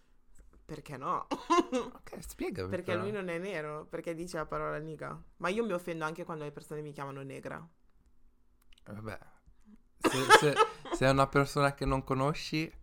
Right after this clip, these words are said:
Speaker 2: ok?
Speaker 1: No, anche
Speaker 2: Sì.
Speaker 1: se è una persona che mi conosco,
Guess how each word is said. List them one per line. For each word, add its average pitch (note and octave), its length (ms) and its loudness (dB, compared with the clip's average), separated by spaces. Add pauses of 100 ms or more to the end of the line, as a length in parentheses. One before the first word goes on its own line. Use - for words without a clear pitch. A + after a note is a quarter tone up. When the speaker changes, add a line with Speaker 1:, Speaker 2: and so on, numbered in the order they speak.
(360)
Speaker 2:
ok? B2+ 440 -4 (140)
Speaker 1:
No, E3+ 200 -2
anche E3 300 0
Speaker 2:
Sì. G#3 60 -2
Speaker 1:
se - 80 -12
è - 60 -6
una D#3 80 -6
persona D#3 340 -12
che D3+ 140 -12
mi D3+ 100 -12
conosco, D3 500 -14